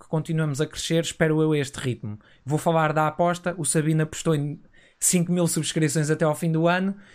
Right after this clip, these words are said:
eu apostei em três mil e quinhentos, ele perdeu e eu perdi,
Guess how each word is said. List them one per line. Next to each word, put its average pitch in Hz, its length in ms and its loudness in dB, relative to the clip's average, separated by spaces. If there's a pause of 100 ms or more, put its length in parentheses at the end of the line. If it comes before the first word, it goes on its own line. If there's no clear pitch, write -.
(160)
eu 170 120 4
apostei 175 320 0
em 156 80 0
três 151 200 0
mil 160 180 2
e 165 60 2
quinhentos, 175 560 -2 (300)
ele 160 160 2
perdeu 165 380 2
e 165 60 2
eu 160 100 2
perdi, 180 480 0